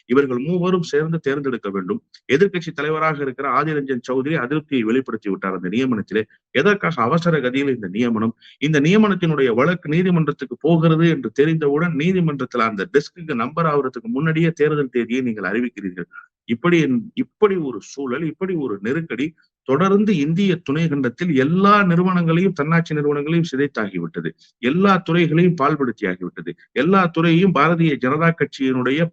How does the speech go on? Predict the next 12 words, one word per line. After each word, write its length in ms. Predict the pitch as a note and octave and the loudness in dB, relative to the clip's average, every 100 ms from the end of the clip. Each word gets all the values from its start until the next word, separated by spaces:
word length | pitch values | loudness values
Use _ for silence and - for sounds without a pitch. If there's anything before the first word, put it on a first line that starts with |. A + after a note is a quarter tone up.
| D#3+ | 2
போக்குக்கு, 480 | E3+ E3+ B2+ - G#3+ | 2 0 -6 -2 -4
திசைவழி 500 | - C3 G3+ F#3 E3 C#3 | -2 0 2 4 2 0
போக்குக்கு 420 | C3 C3 A2+ - G3 - - | -2 -4 -6 -2 -2 -2 -12
அவர்களுக்கு 540 | - C#3 E3 D3 D3 - | 0 4 4 2 -2 -4
துணை 200 | - G3 G3+ | -2 2 2
நிற்கிற 300 | F3 E3 C#3+ | 2 0 0
வகையில் 360 | C#3+ E3 F3 | 2 2 2
மாற்றி 360 | C3+ D#3+ E3 D#3+ | 2 0 0 -2
இருக்கக்கூடிய 580 | C#3+ B2 A#2+ A2+ G2 F#2 | -2 -4 -2 0 0 0
ஒரு 160 | G2+ | -2
நடவடிக்கை 520 | G2 A#2 E3 D3 B2+ A#2 | -2 0 0 0 -2 -2
என்பது 300 | A#2 C3+ | 0 0